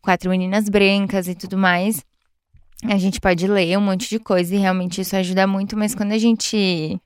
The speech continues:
conversa e, tipo, ouve as pessoas e isso não vira só um, tipo, ah, eu li isso na internet, mas, tipo, isso vira uma, uma coisa mais palpável, também é muito,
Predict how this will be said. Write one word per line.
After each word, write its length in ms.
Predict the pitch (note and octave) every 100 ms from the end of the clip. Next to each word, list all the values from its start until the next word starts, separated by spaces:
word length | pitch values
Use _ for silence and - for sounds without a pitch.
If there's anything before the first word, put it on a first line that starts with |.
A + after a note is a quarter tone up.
| _
conversa 880 | - G3+ F#3+ F3 E3+ G#3 F#3 G3+ E3 - - - -
e, 100 | F#3
tipo, 540 | - - F#3 E3+ E3 F3 _ _ _ -
ouve 680 | F3+ F#3 A3+ G#3+ F#3+ F3
as 160 | F3+ E3+
pessoas 840 | - - - F3 F#3+ G#3 F#3 E3+ E3
e 640 | F3 F3 E3+ F3 - F3
isso 600 | E3+ - F3 E3+ E3 E3 E3 _ _ _ _ _ -
não 200 | G3 G3
vira 300 | F#3+ G3 A3
só 260 | G#3+ G3 F3+
um, 120 | F3+
tipo, 260 | F3+ F#3 A#3
ah, 180 | A#3 F#3+
eu 80 | F#3
li 240 | F#3+ F#3
isso 180 | E3+ F#3
na 60 | F3
internet, 600 | E3+ F3 E3+ E3 E3 -
mas, 120 | E3+
tipo, 520 | D#3+ F3+ F3 D#3+ D#3+ E3 _ _ _ _ _ _ _ -
isso 180 | -
vira 280 | F3+ F3+ F#3+
uma, 500 | F#3+ F#3+ F#3 F3 E3+
uma 180 | F3 F3+
coisa 280 | F3 F#3 F3+
mais 260 | F3 F3
palpável, 720 | F3 F3 F3 - E3+ F#3+ A3 G3+
também 380 | G3 F#3+ F#3+
é 40 | G#3+
muito, 1000 | G#3+ G#3+ A3 C#4+ C#4 B3+ A3+ F#3 F3